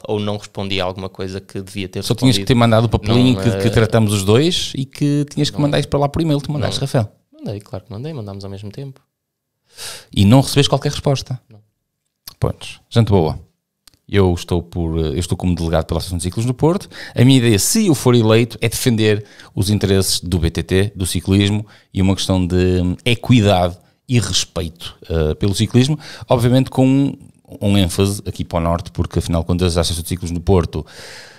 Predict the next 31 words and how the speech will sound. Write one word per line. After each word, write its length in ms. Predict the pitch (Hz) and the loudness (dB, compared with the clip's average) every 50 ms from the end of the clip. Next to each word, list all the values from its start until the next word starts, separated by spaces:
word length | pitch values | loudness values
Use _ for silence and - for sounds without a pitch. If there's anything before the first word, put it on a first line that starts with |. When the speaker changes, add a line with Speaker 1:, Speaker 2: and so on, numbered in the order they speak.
| _ _ _ _ - | _ _ _ _ -8
Speaker 2:
está 200 | - - 82 78 | -4 -2 -2 -2
mal 300 | - 80 78 73 90 90 - - - | 0 0 2 2 2 0 -2 -4 -12
<laughs> 120 | - - - | -12 -8 -6
e, 300 | 104 98 - - 92 95 | -6 -4 -4 -2 0 2
al-, 80 | 98 | 2
Speaker 1:
Bastante, 280 | 98 98 98 98 - - - 98 | 2 0 -4 -12 -18 -14 -8 -2
Speaker 2:
e, 140 | 98 101 | 0 0
Speaker 1:
bastante. 220 | 98 90 92 - _ _ - | 0 -2 -6 -12 _ _ -8
Speaker 2:
e, 260 | 117 98 87 - 104 | -4 -4 -2 0 2
e 60 | 101 | 2
alguém 240 | 95 92 85 87 87 | 2 2 2 2 0
tem 100 | 87 95 | 0 -2
que 60 | 87 | 0
fazer 140 | - 95 87 | 0 0 2
alguma 240 | 85 82 85 87 80 | 2 2 0 -2 -2
coisa 180 | - 87 85 | 0 -2 -2
para 120 | 85 - 87 | 0 0 -2
isto, 420 | 82 - - - 85 82 85 82 | -2 -2 -4 -4 -4 -4 -4 -2
para 100 | - 82 | -4 -4
isto 160 | 78 - - | -6 -4 -4
mudar, 260 | 104 104 101 120 131 - - - - _ _ | -4 0 0 0 -2 -2 -8 -16 -20 _ _
porque 160 | - 185 - | -12 -8 -6
se 60 | - 160 | 0 0
não 100 | 139 - | 0 0
se 60 | - | -2
fizer 180 | - 101 101 | -4 -2 -2
nada, 340 | 98 95 92 90 90 95 98 - - _ | 0 2 2 2 0 0 -4 -6 -8 _
tudo 180 | - 143 123 104 | -6 -6 -4 -4
isto 200 | 95 - - 92 | -4 -4 -2 0
morre 340 | 87 85 92 90 - - - - | 2 2 2 0 -2 -8 -8 -4
e, 280 | 98 92 87 87 87 | -2 0 0 0 -2